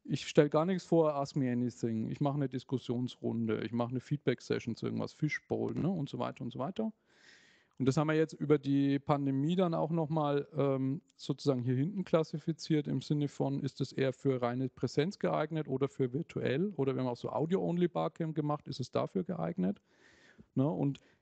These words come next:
nächstes Jahr, jetzt grad mit dem Hybriden, ist die Idee, dass wir mit den Session-Ownern noch mal eine Session machen, wo man speziell drüber spricht,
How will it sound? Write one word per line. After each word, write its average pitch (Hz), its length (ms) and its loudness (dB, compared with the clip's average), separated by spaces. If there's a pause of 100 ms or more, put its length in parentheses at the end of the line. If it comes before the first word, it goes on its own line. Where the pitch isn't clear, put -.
(280)
nächstes 147 420 2
Jahr, 156 340 4
jetzt 147 140 -4
grad 151 200 4
mit 156 100 0
dem 147 160 2
Hybriden, 147 720 2 (640)
ist - 240 2
die 151 80 4
Idee, 135 320 2
dass 160 160 2
wir 151 80 2
mit 143 100 2
den 139 120 2
Session-Ownern 151 760 0
noch 151 140 -2
mal 147 120 2
eine 135 120 0
Session 151 340 2
machen, 165 240 0
wo 135 80 2
man 147 120 0
speziell 139 360 0
drüber 151 240 0
spricht, - 540 -4